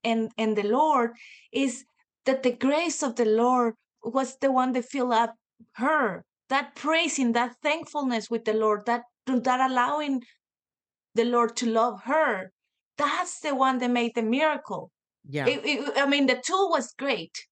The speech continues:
Speaker 1: I mean,
Speaker 2: Right,
Speaker 1: she
Speaker 2: right.
Speaker 1: knew, she knew what to do,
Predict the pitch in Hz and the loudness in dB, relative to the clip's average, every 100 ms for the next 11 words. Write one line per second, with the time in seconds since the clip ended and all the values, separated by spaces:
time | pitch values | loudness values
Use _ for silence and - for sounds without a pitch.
0 | - 247 240 233 311 302 247 180 247 190 | -2 0 2 0 -2 -2 0 0 -2 -4
1 | _ _ _ _ - 320 359 359 339 311 | _ _ _ _ -4 -2 0 0 0 0
2 | 233 262 208 156 | -2 0 0 -2